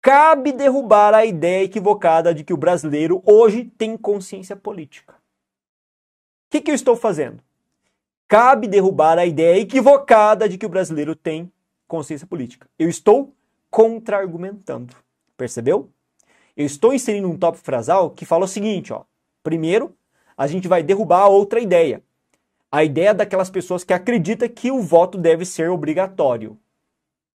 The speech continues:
De início, cabe derreda-, derrubar a ideia equivocada de que o brasileiro tem consciência política e por isso tem que votar obrigatoriamente. Da obrigatoriedade. Então é isso que eu estou fazendo. Estou construindo um contra-argumento pra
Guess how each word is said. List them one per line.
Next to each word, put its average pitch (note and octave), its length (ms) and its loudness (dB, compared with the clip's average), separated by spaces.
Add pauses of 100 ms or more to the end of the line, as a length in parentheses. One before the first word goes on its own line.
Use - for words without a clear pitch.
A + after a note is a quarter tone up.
(760)
De E3 140 2
início, G3 320 -4
cabe E3 240 0
derreda-, D3 420 -4
derrubar D3+ 360 0
a - 20 2
ideia E3+ 260 -2
equivocada F3+ 440 -4
de G3 80 -10
que A#3 80 -6
o - 20 -6
brasileiro G#3 400 0
tem A3 180 -10
consciência F#3+ 360 -8
política G#3+ 320 -8
e - 20 -2
por B3 180 -4
isso G#3+ 240 -10 (400)
tem A3 160 -8
que G3+ 80 -10
votar F#3 440 -6
obrigatoriamente. E3 880 -8 (760)
Da C3 80 -2
obrigatoriedade. D3 840 -4 (200)
Então D3 240 0
é G#3+ 80 6
isso B3+ 220 2
que - 60 -12
eu - 20 -8
estou A#3+ 160 -10
fazendo. F3+ 220 0
Estou F#3+ 260 -2
construindo C#4 640 -4
um A3+ 200 -10
contra-argumento G#3+ 680 -6
pra G3+ 260 -2